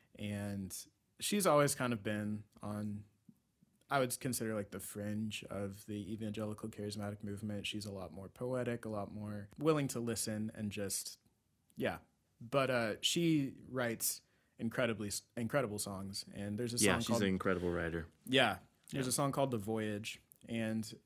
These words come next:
Speaker 2: it's really all about kind of, like, setting off into the unknown, but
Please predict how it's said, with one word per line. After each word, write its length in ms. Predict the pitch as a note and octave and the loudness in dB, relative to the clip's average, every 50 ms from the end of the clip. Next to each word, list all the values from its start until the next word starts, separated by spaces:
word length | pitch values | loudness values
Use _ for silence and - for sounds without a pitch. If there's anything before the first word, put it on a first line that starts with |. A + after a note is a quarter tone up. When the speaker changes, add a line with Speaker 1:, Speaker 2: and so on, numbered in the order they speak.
| _ _ _ _ _ | _ _ _ _ _
Speaker 2:
it's 440 | - B2 A#2 A2+ G#2+ - - - - - - | -4 -2 -2 -2 -2 -4 -6 -6 -8 -10 -6
really 300 | - C3+ C3 C3 C3 A#2+ | -4 -2 -2 0 -2 -2
all 220 | - A#2 A#2 A#2 | -2 -2 -2 -2
about 460 | A#2 G#2+ A2 G#2 G2+ G#2 G2+ G2+ - - - _ _ _ _ _ _ _ _ _ _ _ _ _ _ _ _ _ - | -2 -2 -2 -2 -2 -2 -4 -6 -8 -12 -20 _ _ _ _ _ _ _ _ _ _ _ _ _ _ _ _ _ -2
kind 160 | - E3+ E3+ | 2 2 2
of, 80 | D#3+ | 4
like, 200 | D3 C3 A#2 G2 - - _ _ _ _ _ _ _ - | 4 2 2 0 -4 -12 _ _ _ _ _ _ _ -10
setting 360 | - - C#3 B2+ A#2+ B2 A#2+ | -4 0 0 2 2 2 2
off 260 | A2+ A2+ A2 - - - | 2 0 0 -2 -4 -4
into 320 | A2+ G#2+ G#2+ - - A#2 | -4 -4 -2 -2 -4 -4
the 140 | G#2+ A2 - | -4 -4 -4
unknown, 560 | G#2+ G#2 G#2 G#2 G#2 G#2 G#2 G#2 G#2+ G#2 G#2+ - - _ _ _ _ _ | -4 -2 -2 -2 -2 -2 -2 -2 -4 -4 -6 -8 -14 _ _ _ _ _
but 600 | A#2 G#2+ C3 B2 A#2 A2+ A2+ - - - - - | -4 -2 0 2 2 0 -2 -4 -6 -8 -10 -8